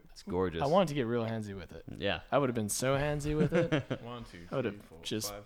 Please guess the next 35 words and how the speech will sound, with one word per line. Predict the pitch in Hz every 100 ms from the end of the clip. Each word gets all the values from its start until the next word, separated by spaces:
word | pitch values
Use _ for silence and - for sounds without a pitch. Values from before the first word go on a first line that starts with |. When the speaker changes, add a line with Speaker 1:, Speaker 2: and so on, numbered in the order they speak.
| -
Speaker 3:
six, | - -
Speaker 2:
beat | 135 127
Speaker 3:
seven, |
Speaker 2:
everyone | 127 135 139 143
Speaker 3:
eight, | 143
Speaker 2:
and | 127
been | 123
Speaker 3:
nine, | 120 120
Speaker 2:
like, | 117
Speaker 3:
ten, | -
Speaker 2:
"Yeah, | 131
Speaker 3:
eleven, | 120 110
Speaker 2:
you're |
a | 107
bunch | - -
of | -
Speaker 3:
twelve, | 101
thirteen, | 95 -
Speaker 2:
nerds." | - - - 196
Speaker 3:
fourteen. | -
We |
have | 180 170
one | 180
more | 165 135
game, | 143 120
then | 104
we've | 104
got | 107
a | 98 - -
top | - 101
fifteen | 101 - 98 95
games | 95 98
of | 85
the |
show. | 85 104 95